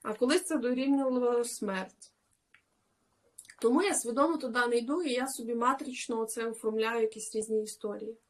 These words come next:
Для того, щоб стояти на місці. Задача,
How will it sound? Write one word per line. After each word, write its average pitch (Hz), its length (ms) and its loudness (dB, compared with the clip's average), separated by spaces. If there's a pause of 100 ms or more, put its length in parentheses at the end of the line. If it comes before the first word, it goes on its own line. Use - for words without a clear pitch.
(240)
Для 226 140 6
того, 269 220 4
щоб 311 180 -4
стояти 247 480 2
на 254 100 2
місці. 226 520 -4 (2750)
Задача, 240 880 6